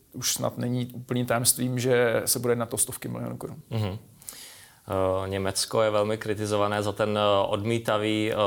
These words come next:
Speaker 2: postoj vůči odstřižení se evropskému od ruského plynu a ropy. Eh, mo-, možná trochu nefér z Česka kritizováno, protože Česko je stejně jako Německo velmi zásadně, eh, závislé na těchto dodávkách. Jak se na to díváte?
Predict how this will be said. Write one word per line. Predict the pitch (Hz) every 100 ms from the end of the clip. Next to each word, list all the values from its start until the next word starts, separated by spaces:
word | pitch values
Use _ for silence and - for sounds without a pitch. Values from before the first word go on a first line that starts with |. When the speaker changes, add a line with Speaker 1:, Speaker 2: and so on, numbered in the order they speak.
| 92 -
Speaker 2:
postoj | 90 - 117 110
vůči | 104 104 - 98
odstřižení | 95 - 117 104 101 104
se | 104 113 104 107 -
evropskému | 104 101 101 - 107 101 101 98 101
od | - 101
ruského | 120 98 - 104 107
plynu | 101 101 95 101 -
a | 107 104 101
ropy. | 90 - 92 127 139 - - - -
Eh, | 101 95 92 90 90
mo-, | 110 117
možná | 110 113
trochu | 107 117 135
nefér | 107 - 101 123
z | -
Česka | 110 -
kritizováno, | 110 113 107 104 101
protože | 104 107
Česko | 104 104 -
je | 107
stejně | - 101
jako | 98
Německo | 110 95 - 117
velmi | 107 107 104
zásadně, | 101 90 - 110 104 98 110
eh, | 98 92 98 95
závislé | 95 98 98 98
na |
těchto | 98 104 120
dodávkách. | 104 92 - - 50 - - -
Jak | - 131 -
se | 143
na | 123
to | 135
díváte? | 120 120 120 123 98